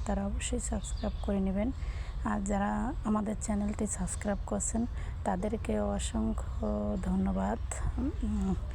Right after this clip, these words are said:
অনেক অনেক ধন্যবাদ। আর অনেক আপুরা আছেন, আমাকে অনেক, আহ, সুন্দর সুন্দর কমেন্ট করেন, তাদের জন্য দোয়া রইল। অনেক, উম, ভালো কিছু,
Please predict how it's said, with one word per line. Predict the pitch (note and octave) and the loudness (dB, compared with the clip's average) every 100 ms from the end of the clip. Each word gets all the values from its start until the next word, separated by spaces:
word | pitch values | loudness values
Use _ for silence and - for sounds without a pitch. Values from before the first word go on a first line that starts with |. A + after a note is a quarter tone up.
| - - - | -4 -4 -2
অনেক | G#3+ A3+ | 0 0
অনেক | G#3+ G#3 F3+ | 0 0 2
ধন্যবাদ। | F#3 F#3 F#3 G#3 - - - | 2 4 2 0 -2 -2 0
আর | G#3 G3 F#3+ - - - - | 0 0 0 -2 -4 -2 0
অনেক | A3+ A3 A#3 | 2 2 2
আপুরা | G3+ A3 A3 A3 | 0 0 2 2
আছেন, | G#3+ - A3 A3 | 2 0 0 0
আমাকে | G#3+ G3 G3 - G#3 | 0 0 0 0 0
অনেক, | G2 G3 G#3+ A3 - - | 2 0 0 0 -2 0
আহ, | A3+ G#3 G3 | 2 2 2
সুন্দর | - A3 G3 A3 | 0 2 2 2
সুন্দর | - A3+ G#3+ G#3 - | 2 0 2 0 0
কমেন্ট | G#3 F#3+ G#3+ G#3+ | 0 2 0 0
করেন, | - G#3+ G3 G#3+ A#3+ - - - - | 0 0 2 2 0 -4 -4 -4 -2
তাদের | A3 F#3+ A3+ G#3 | 0 2 0 0
জন্য | A3 G#3 G3+ G3+ | 0 2 2 2
দোয়া | G3 G3 G3 | 2 2 2
রইল। | G#3 G3 G3+ B3 - A#3+ | 2 2 0 0 -2 -2
অনেক, | G3+ G#3 G#3+ - | 0 0 -2 -2
উম, | A3 A3 F#3 | 0 0 0
ভালো | - - G3+ - | 0 0 0 0
কিছু, | G#3+ - G3 G3 | 0 0 0 0